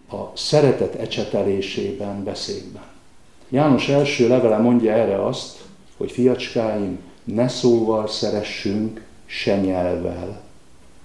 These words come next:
hanem cselekedettel és valósággal." Jobb lenne kevesebbet beszélni a szeretetről, de jobb lenne gyakorolni.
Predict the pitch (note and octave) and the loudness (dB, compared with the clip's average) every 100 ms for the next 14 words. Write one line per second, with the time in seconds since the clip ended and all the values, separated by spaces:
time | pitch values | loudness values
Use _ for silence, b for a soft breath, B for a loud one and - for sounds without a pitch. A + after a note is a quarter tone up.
0 | - - F#2 F2 - - A#2+ A#2 - F#2 | -16 -8 -6 -6 -6 0 2 2 0 -2
1 | F2 - - F2 - - - - - - | -2 -4 -6 -6 -4 -8 -8 -8 -10 -10
2 | - - - - - - - - - - | -12 -12 -14 -16 -18 -20 -20 -20 -20 -20
3 | b b b b b F#3 C#3 A#2+ G2+ F2 | b b b b b 6 8 4 2 -4
4 | G#2 A2 - C3+ B2+ C3 B2+ C3 - C#3 | -6 -6 -6 -8 -6 -6 -6 -8 -2 -2
5 | B2+ C3 B2+ - B2+ B2 B2+ - C#3 D3 | 0 -2 -4 -8 -8 -6 -8 -6 -6 -2
6 | F3+ E3 A#2+ G#2+ F#2 F#2 G#2+ E3+ D#3+ - | 0 4 4 2 -2 -4 -4 -2 -4 -4
7 | - - | -10 -14